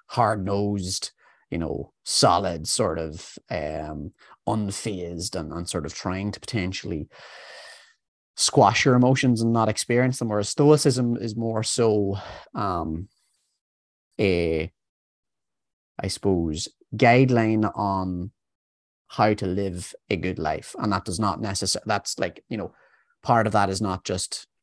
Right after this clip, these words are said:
never experiencing emotions and trying to shut them out. But, and, and in fact, a lot of the times is actually, no, you should experience the sort of, the spectrum of emotions and analyze them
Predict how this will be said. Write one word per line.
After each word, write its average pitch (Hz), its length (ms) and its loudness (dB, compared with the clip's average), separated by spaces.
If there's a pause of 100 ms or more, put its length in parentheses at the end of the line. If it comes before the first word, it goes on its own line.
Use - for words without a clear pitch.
(120)
never 101 360 0
experiencing 98 640 0
emotions 95 480 -2
and 92 80 -4
trying 87 280 -4
to 90 60 -6
shut - 240 -2
them 87 120 -6
out. 87 300 -6 (300)
But, - 300 -4 (160)
and, 104 160 0
and 107 100 -4
in 101 80 0
fact, 113 260 2
a 101 60 0
lot 107 140 4
of 98 60 -4
the 104 60 -4
times 95 340 -4
is 85 100 -2
actually, 90 500 -2 (420)
no, 101 120 2
you 87 140 2
should 107 240 4
experience 110 840 0 (960)
the 110 120 -2
sort 113 260 4
of, 98 220 -2 (240)
the 101 80 -2
spectrum 113 520 0
of 101 100 -4
emotions 101 720 -2 (360)
and 85 760 -2 (200)
analyze 98 580 2
them - 260 -8